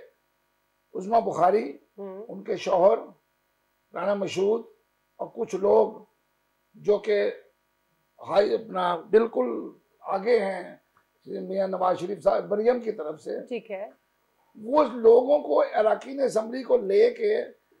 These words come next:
Speaker 1: वहां तक पहुंच गए जहां पे बुजदार साहब बैठे।
Speaker 2: बिल्कुल ऐसा ही।
Speaker 1: बुजदार साहब के सर पे खड़े होके सीटियां बजाई गई,
Speaker 2: हम्म।
Speaker 1: नारे लगाए गए,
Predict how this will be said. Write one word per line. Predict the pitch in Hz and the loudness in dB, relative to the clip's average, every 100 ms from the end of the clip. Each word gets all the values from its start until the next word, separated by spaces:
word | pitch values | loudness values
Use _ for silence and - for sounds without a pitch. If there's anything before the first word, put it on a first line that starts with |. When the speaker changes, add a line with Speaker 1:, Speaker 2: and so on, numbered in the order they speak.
| _ _ | _ _
Speaker 1:
वहां | 170 196 208 | 0 2 2
तक | 254 294 | 4 2
पहुंच | - - 226 226 | 2 -2 -4 -4
गए | 226 262 269 | -4 -2 -2
जहां | 226 202 220 | -2 -2 -2
पे | 233 233 | -4 -4
बुजदार | 214 180 208 214 | -6 -4 -4 -2
साहब | 208 190 | -4 -6
बैठे। | 143 - 220 | -10 -14 -10
Speaker 2:
बिल्कुल | 240 233 269 | -10 -6 -6
ऐसा | 196 - | -6 -10
ही। | 185 _ _ _ _ _ _ _ - | -20 _ _ _ _ _ _ _ -8
Speaker 1:
बुजदार | 208 180 214 247 254 | -6 2 6 6 4
साहब | 233 240 | 2 2
के | 240 277 254 | 0 -6 -6
सर | - - 277 311 | -8 2 4 4
पे | - - | 0 -2
खड़े | - 202 226 | -2 -2 0
होके | 208 190 - 220 | 0 -4 -4 -6
सीटियां | - 92 92 98 110 | -6 -14 -12 -8 -8
बजाई | 214 208 - | -2 -2 -2
गई, | 233 254 | -6 -16
Speaker 2:
हम्म। | - _ 220 185 _ _ | -20 _ -20 -20 _ _
Speaker 1:
नारे | - 196 208 220 233 | -12 -6 2 6 6
लगाए | 240 226 165 220 | 4 4 2 2
गए, | 233 - | 0 -2